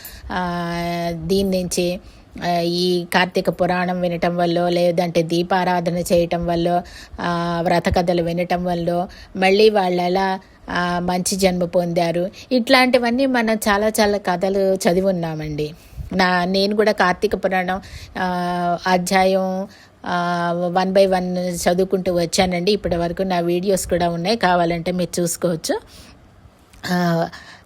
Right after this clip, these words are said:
అవేంటంటేనండి, మనకి ఆ కథల నుంచి మనం ఏం నేర్చుకుంటామంటే, ఇప్పుడు భగవంతుని మీద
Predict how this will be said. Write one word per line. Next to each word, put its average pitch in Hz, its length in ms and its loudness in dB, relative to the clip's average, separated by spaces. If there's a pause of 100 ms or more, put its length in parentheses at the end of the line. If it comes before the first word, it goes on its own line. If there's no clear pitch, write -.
అవేంటంటేనండి, 247 920 4
మనకి 202 560 2 (100)
ఆ 190 80 2
కథల 190 460 2
నుంచి 262 320 2
మనం 185 460 0
ఏం 202 320 2
నేర్చుకుంటామంటే, 160 1120 -2 (340)
ఇప్పుడు 202 220 0
భగవంతుని 208 800 2
మీద 233 480 2